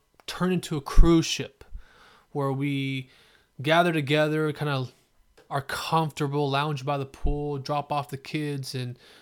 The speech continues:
the kid-specific ministry stuff, and we just have this consumer mentality. Everything is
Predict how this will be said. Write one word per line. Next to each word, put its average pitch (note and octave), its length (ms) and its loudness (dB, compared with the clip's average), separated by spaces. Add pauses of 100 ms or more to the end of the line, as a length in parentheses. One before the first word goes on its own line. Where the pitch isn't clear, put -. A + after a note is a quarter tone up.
(200)
the B2+ 100 -10
kid-specific - 1500 -8 (400)
ministry D#3 580 -2
stuff, - 800 0 (920)
and C3+ 760 -6 (240)
we D#3+ 140 -4
just E3 180 -4
have E3 180 -2
this D#3 200 -4
consumer F#3 640 2
mentality. D#3 920 0 (720)
Everything D#3 640 -4
is B2 380 -6